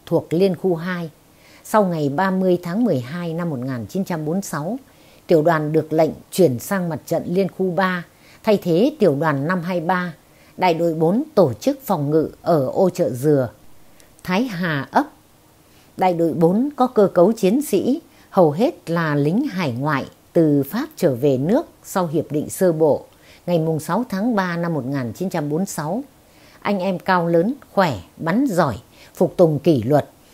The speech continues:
có hiểu biết về lính Pháp nên coi thường chúng, lại được giáo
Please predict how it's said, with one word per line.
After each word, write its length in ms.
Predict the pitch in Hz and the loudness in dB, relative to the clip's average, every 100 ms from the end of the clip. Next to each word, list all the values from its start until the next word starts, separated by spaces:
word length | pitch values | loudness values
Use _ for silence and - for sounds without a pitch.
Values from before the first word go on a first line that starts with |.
| _ - | _ -6
có 180 | 170 | -2
hiểu 360 | 262 226 175 120 | 0 4 4 4
biết 240 | 170 277 165 | 2 2 2
về 140 | 156 | 2
lính 240 | 131 160 214 | 2 -2 -2
Pháp 260 | - 262 311 _ _ - | -4 -6 -6 _ _ -4
nên 280 | 185 180 160 | 0 2 0
coi 200 | 185 165 | 0 0
thường 240 | 165 131 107 | 0 -2 0
chúng, 240 | 165 202 311 _ - - - | 0 0 -4 _ -20 -18 -4
lại 280 | 180 151 160 | -2 -2 0
được 220 | 165 156 | 0 0
giáo 300 | 139 165 247 | -2 -2 0